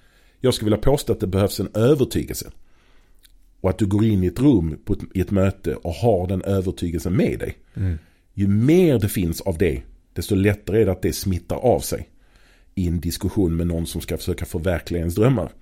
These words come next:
Speaker 2: Ja, exakt.
Speaker 1: Men så, så, så oftast finns ju inte det.
Speaker 2: Nej.
Speaker 1: Det blir oftast väldigt mycket mellanmjölk i det här landet liksom. Och den är svår att försöka
Speaker 2: Mm.
Speaker 1: liksom gräva fram. Men, men vem är du liksom?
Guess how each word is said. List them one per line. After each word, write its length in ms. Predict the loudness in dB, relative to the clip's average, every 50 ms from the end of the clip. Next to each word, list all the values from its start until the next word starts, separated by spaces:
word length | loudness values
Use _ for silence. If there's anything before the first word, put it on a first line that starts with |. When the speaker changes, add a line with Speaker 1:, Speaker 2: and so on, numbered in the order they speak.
| -16 -8
Speaker 2:
Ja, 240 | -4 -2 -2 -2 -4 -6 -12 -20 -20 -20 -18
exakt. 500 | -18 -12 -10 -10 -10 -10 -12 -12 -4 0
Speaker 1:
Men 100 | 0 2
så, 180 | 2 2 0 0 -2 -8 -10
så, 300 | -4 0 2 2 2 0 -4
så 180 | -8 -12 -12 -12 -16 -6 _
oftast 400 | 0 2 2 2 0 -2 -2 -2
finns 680 | -4 -6 -4 -2 0 0 2 2 2 0 0 0 2
ju 40 | 2
inte 220 | 2 2 2 2
det. 220 | 2 2 2 0 -4 -12 -14 -10
Speaker 2:
Nej. 240 | -4 -2 -2 -2 -2 -4 -8 _ _ _ _ -4
Speaker 1:
Det 100 | -2 0
blir 480 | 2 4 4 6 6 6 4 4 2
oftast 680 | 2 0 0 0 -4 -4 -4 -4 -4 -4 -8 -12 -14 -8
väldigt 380 | -2 0 0 0 0 0 -2
mycket 300 | -2 -2 -4 -2 -4 -4 -2
mellanmjölk 960 | 0 2 2 2 2 2 2 0 0 -2 -2 0 0 0 0 -2 -2 -2 -2
i 40 | 0
det 60 | 0
här 100 | 0 2
landet 380 | 2 0 0 0 -2 -6 -8 -8
liksom. 260 | -10 -12 -12 -14 -18 -20 -20 _ _ _ _ _ _ _ _ _ _ _ _ -14 -6
Och 120 | -2 0 2
den 200 | 4 6 6 6
är 80 | 6
svår 500 | 4 4 2 4 4 4 4 4 2 -2 -6 -6 -4
att 120 | -4 -2
försöka 180 | 0 2 2 2
Speaker 2:
Mm. 100 | 2 2
Speaker 1:
liksom 300 | 0 0 0 -2 -2 -2
gräva 400 | -4 -4 0 2 2 2 2 0
fram. 280 | -2 -2 -2 -2 0 0
Men, 160 | 0 0 -2 -2
men 180 | 0 0 2 4
vem 180 | 4 2 2 2 2
är 220 | 2 4 4 2
du 120 | 2 0 -4
liksom? 320 | -4 -6 -8 -10 -12 -14